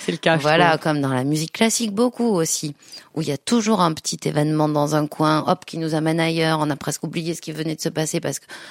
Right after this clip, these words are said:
Speaker 2: voilà. Et ça, c'est vrai que je crois que c'est un goût personnel qui m-, qui m'a, qui m'a amené à ces choix aussi au moment où on éditait.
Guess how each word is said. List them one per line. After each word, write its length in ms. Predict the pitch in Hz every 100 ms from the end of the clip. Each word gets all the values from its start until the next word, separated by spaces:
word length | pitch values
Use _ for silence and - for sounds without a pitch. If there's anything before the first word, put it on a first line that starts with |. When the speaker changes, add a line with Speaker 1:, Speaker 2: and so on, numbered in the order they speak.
| - -
Speaker 2:
voilà. 240 | 131 127 -
Et 80 | -
ça, 200 | - -
c'est 140 | 160 143
vrai 180 | 143
que 140 | 165 139
je 80 | -
crois 200 | - 156
que 60 |
c'est 120 | -
un 100 | 139
goût 260 | 143 156 170 - _ - - _
personnel 560 | 160 - - 165 160 156
qui 180 | - 151
m-, 280 | 131 127 - -
qui 160 | 147
m'a, 340 | 143 131 131 135 - - -
qui 100 | -
m'a 160 | 139
amené 300 | 135 135 147
à 100 | 147
ces 180 | 139 139
choix 360 | - - 143 143
aussi 340 | 131 - 160
au 60 | 165
moment 260 | 139 135
où 120 | 127
on 100 | 123
éditait. 800 | 127 139 131 - - 180 185 151